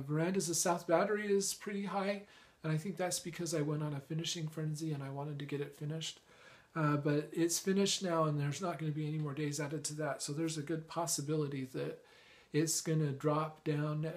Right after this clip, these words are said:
in relation to the other projects as the year goes along. Here's a Pareto showing the number of stitches that I've stitched, and you'll see once again Corazon Sampler is the winner.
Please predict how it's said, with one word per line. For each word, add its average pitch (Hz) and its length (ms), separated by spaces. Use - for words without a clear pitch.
in 139 200
relation 139 460
to 143 140
the 135 160
other 131 140
projects 143 520
as 135 160
the 131 100
year 135 160
goes 135 280
along. 139 320
Here's 185 240
a 180 60
Pareto 180 440
showing 175 300
the 156 80
number 160 300
of 135 120
stitches 131 540
that 131 100
I've 127 180
stitched, - 540
and 151 540
you'll 147 140
see 156 240
once 156 260
again 151 320
Corazon 143 580
Sampler 139 520
is 127 260
the 131 80
winner. 127 440